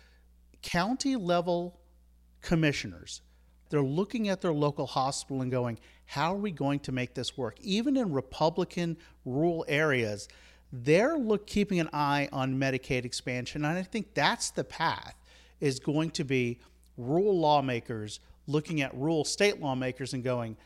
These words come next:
"Maybe Medicaid expansion is gonna be the way to keep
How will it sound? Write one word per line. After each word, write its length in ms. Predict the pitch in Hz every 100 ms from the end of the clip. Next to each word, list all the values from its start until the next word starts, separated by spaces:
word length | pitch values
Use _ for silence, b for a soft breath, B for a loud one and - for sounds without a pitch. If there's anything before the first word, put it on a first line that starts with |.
| b b b -
"Maybe 440 | 110 127 165 208
Medicaid 520 | 175 170 165 165 151
expansion 640 | 139 - - 143 143 - 123
is 260 | 147 143
gonna 240 | 143 151 143
be 140 | 143
the 100 | 131
way 240 | 123 139 127
to 80 |
keep 480 | 120 - 151 139 135